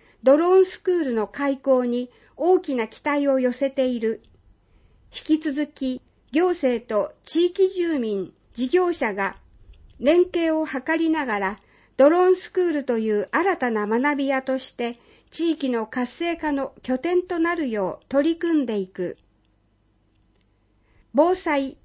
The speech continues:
減災対策。質問。事前伐採は、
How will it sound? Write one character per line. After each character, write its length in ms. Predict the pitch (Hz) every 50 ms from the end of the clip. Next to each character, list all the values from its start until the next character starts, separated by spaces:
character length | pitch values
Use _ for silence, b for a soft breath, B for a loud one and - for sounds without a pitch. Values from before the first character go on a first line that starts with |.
| _ _
減 220 | - 247 294 339 359
災 300 | 349 - 339 339 311 311
対 220 | - 302 277 262
策。 460 | 254 - 220 185 - - 180 156 - _ _ _ _ - _ _ _ _ _ _ _ _ _ _ _ _ _ _ _ _ _ _ _ _ _ _ _ _ _ _ _ _ _ _ _
質 260 | - - - - 349 330
問。 360 | 311 311 302 294 285 302 - _ _ _ _ _ _ _ _ _ _ _ _ _ _ _ _ _ _ _ _ _ _ _ _ _ -
事 140 | - 285 262 285
前 140 | 370 370 359
伐 220 | 359 359 339 349
採 360 | 320 - - 247 220 214 202
は、 240 | 185 185 170 -